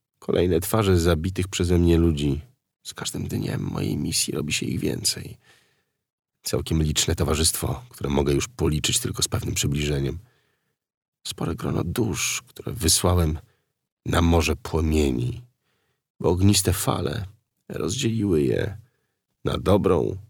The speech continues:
i złą stronę natury. Na dwie postaci, ciemną i mroczną, by na kwitnącej wyspie stoczyły ze sobą śmiertelny pojedynek, po którym po zwycięzcę upomną się odpowiedni bogowie.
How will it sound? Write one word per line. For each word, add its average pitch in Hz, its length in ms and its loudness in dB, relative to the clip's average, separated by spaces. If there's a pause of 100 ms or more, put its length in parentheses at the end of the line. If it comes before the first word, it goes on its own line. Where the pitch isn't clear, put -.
(480)
i 69 120 -4
złą 71 460 2
stronę 67 460 -4
natury. - 500 -6 (2250)
Na - 60 -2
dwie 127 160 4
postaci, - 600 -2
ciemną - 380 -2
i - 80 -2
mroczną, - 640 -4 (1040)
by 85 60 -2
na 95 100 2
kwitnącej 117 640 2
wyspie - 340 0
stoczyły 80 480 0
ze 90 140 4
sobą 90 360 4 (520)
śmiertelny 104 600 4
pojedynek, 104 480 2
po 98 140 -4
którym 123 400 -4
po 113 120 -4
zwycięzcę 107 680 0
upomną - 500 -2
się - 180 -2
odpowiedni 82 640 2
bogowie. 67 540 -2